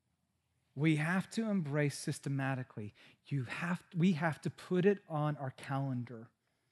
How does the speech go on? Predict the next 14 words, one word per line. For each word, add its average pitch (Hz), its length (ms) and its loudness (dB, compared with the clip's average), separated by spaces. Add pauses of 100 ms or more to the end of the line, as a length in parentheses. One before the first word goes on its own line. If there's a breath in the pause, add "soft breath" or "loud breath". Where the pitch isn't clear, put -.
(180)
Mark 151 360 6
it 185 100 4
off, 156 320 4 (100)
block 151 380 4
it 170 120 -4
off. 131 300 -8 (380 soft breath)
Hey, 147 400 4
you 156 100 2
know 147 120 2
what? 175 200 4
I'm, 151 220 0 (100)
I'm 147 140 2
not 165 220 8
available 151 640 4